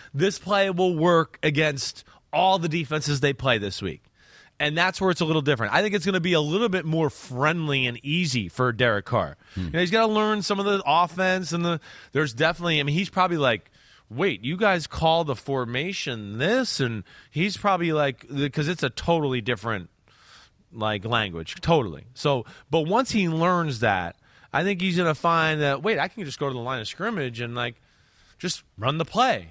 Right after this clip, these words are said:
Speaker 1: I don't have to worry about it. Like, coach told me, okay, it's cover four. Now I gotta read it this way. Oh, it's cover two. I gotta read it a little differently 'cause the coach said, okay, okay, I got it." Where in Gruden had been like, you know, It's cover four. All right, check to this play. Oh, wait, wait, no, they went to cover two. Now check to the other cover two play.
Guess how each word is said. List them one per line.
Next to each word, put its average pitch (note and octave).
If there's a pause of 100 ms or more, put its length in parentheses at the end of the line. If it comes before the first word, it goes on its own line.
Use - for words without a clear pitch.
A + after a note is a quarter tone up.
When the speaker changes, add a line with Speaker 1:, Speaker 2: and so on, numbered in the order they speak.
(100)
Speaker 1:
I A#2+
don't D3+
have E3+
to D#3
worry F#3+
about D3
it. G#2
Like, A#2
coach D#3+
told E3+
me, G#3
okay, D#3
it's C3+
cover A#2+
four. F#3
Now C3
I C3
gotta B2+
read A#2+
it G2
this F3
way. F#3+ (180)
Oh, F3
it's C3+
cover B2
two. E3+
I C3
gotta B2+
read B2
it A#2
a A#2
little A#2+
differently D#3
'cause D3
the C3+
coach D3+
said, D#3+ (220)
okay, D#3+
okay, F3
I D#3+
got F3
it." - (380)
Where E3+
in D3
Gruden G#3+
had D#3+
been D3+
like, C#3 (500)
you D#3
know, D#3+
It's -
cover F3
four. F3+
All E3
right, F3
check -
to G3+
this F3
play. A#2+
Oh, D#3
wait, F3
wait, F3
no, F3
they D3+
went D3+
to D3+
cover D#3
two. D3
Now B2+
check -
to D3
the B2
other C3
cover C3
two C3+
play. G2